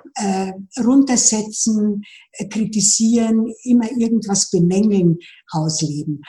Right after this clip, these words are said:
Und das wollte ich nicht. Und als das aufgehört hatte, wurde ich, also ich wurde gesünder, ich sah anders aus, also mein Leben wurde wirklich richtig gut. Also es ist nie zu spät, das ist auch ein Motto in meinem Leben.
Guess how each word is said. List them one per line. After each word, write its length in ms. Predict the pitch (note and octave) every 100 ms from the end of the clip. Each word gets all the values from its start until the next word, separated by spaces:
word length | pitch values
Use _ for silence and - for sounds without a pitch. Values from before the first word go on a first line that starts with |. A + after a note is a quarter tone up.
| - -
Und 420 | A3 F#3+ G3 G3
das 300 | E3+ - -
wollte 260 | E3+ E3+ E3
ich 120 | D#3+
nicht. 180 | F3 -
Und 160 | F#3 F3+
als 140 | -
das 160 | E3 -
aufgehört 560 | A#3 C4 - G3 E3 D#3+
hatte, 200 | D#3+ F#3 F3
wurde 220 | E3+ E3+ G3
ich, 240 | E3+ - -
also 200 | F#3+ G4+ -
ich 280 | G3+ - -
wurde 560 | G3 A3 G#3+ G#3 G#3 -
gesünder, 640 | G#3+ G3+ D4+ D#4 C4+ B3 - - _ _ _
ich 180 | A#3 -
sah 160 | G3+
anders 400 | G#3 G#3 G#3 G3 -
aus, 500 | F3+ A3+ C#4 - -
also 200 | G3 G#3+ G#3
mein 180 | G3 F#3
Leben 340 | F#3+ A3+ A3+
wurde 280 | G3+ G3+ F3
wirklich 320 | G3 A3+ G#3
richtig 400 | G3 G3 G3+ -
gut. 260 | E3+ D#3 - - _ _
Also 220 | G3+ F#3+
es 280 | G#3 G#3 G3
ist 220 | A3 -
nie 300 | G#3+ A3 A3 -
zu 140 | -
spät, 340 | G3 - G3 F#3+
das 220 | F#3+ -
ist 340 | A3+ G3+ - -
auch 160 | F3 F3
ein 120 | E3+
Motto 300 | D#3+ E3+ E3+
in 100 | D#3+
meinem 300 | D#3 D#3 D#3+
Leben. 300 | D#3+ E3+